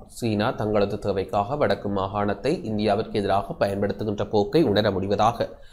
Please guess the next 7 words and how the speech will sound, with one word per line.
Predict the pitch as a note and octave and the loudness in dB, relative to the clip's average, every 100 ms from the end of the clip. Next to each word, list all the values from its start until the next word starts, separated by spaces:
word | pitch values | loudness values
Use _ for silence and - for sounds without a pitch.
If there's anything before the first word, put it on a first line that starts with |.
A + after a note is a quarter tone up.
| - - | -20 -6
ஈழமக்கள் | C3+ C#3+ F#3 F3+ F#3 F3 | 4 6 6 4 0 2
புரட்சிகர | B2 A2+ C3 A#2+ | 0 0 0 2
விடுதலை | D#3 C#3 A#2 A2 | 2 2 2 2
முன்னணியின் | G2+ G2 G2 C3 - | 0 -2 -2 -2 0
தலைவரும் | F#2+ F2+ B2 | 0 0 -2
முன்னாள் | B2+ G#2+ G2+ G2 | -2 0 0 -2
நாடாளுமன்ற | F#2 G2+ G2 G2+ G2+ | 0 0 0 -2 -4